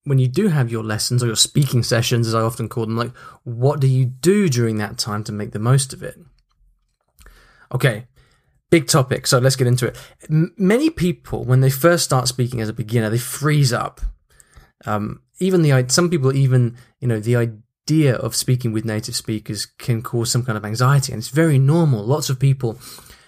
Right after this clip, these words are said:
um, have a kind of feeling of, um, of social anxiety around language learning, and it's, uh, it's,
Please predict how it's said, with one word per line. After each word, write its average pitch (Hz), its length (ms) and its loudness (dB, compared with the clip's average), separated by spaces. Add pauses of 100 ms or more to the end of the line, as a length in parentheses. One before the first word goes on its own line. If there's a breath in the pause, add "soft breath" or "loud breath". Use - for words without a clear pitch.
(140 loud breath)
um, 107 400 -2
have 147 600 -4
a 131 60 -6
kind 117 300 -2
of 107 100 -10
feeling 110 360 -2
of, 104 420 -6 (1160)
um, 110 280 -6
of 123 120 -4
social 123 340 0
anxiety 110 520 -2
around 127 300 2
language 107 340 -2
learning, 104 320 -8
and 113 180 -4
it's, - 240 -6
uh, 110 180 -4
it's, - 300 -6